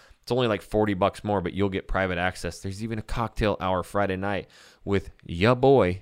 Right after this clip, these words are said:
You know I love my brewskis. So, uh, I kinda switched over to old fashions lately, so that's what I'll be doing. Um, but come meet us. Come hang out. Come see the top YouTubers in the entire world in the real estate industry. Give it all away. So make sure you're getting your ticket for that. Okay,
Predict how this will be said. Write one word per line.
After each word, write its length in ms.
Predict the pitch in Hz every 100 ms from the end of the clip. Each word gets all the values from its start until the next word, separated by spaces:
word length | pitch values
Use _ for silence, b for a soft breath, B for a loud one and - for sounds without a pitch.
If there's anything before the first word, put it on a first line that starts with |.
| _
You 140 | -
know 160 | 98 101
I 60 | 101
love 180 | 107
my 80 | 107
brewskis. 520 | 101 110 110 - 80
So, 300 | - 98 90 B B B B B _
uh, 140 | 139 -
I 60 | -
kinda 240 | - 190
switched 320 | - 165 -
over 120 | 160 135
to 100 | -
old 200 | 123 107
fashions 500 | 131 135 - 95 85
lately, 280 | 87 -
so 160 | - 82
that's 200 | 92 -
what 100 | 98
I'll 100 | 95
be 80 | 90
doing. 340 | 98 95 76 - - _ _ _ _ - -
Um, 180 | 95 95
but 140 | 107
come 200 | - 139
meet 160 | 143 127
us. 140 | -
Come 200 | - 131
hang 220 | 139 139
out. 240 | 135 131 - B B
Come 140 | - 123
see 140 | 143
the 80 | 123
top 260 | 139 127 120
YouTubers 420 | 131 139 131 117
in 60 |
the 80 | 123
entire 360 | 113 131 123 117
world 280 | 123 131 110
in 100 | 113
the 60 |
real 160 | 110 117
estate 280 | - 113 117
industry. 340 | 113 - 92
Give 240 | 82 98
it 60 | 101
all 160 | 98 98
away. 260 | 101 95
So 160 | - 90
make 340 | 92 101 110
sure 280 | - 113 107
you're 120 | 95
getting 240 | 90 95 90
your 80 |
ticket 360 | 87 107 90 -
for 100 | 90
that. 380 | 90 92 73 -
Okay, 400 | 123 117 87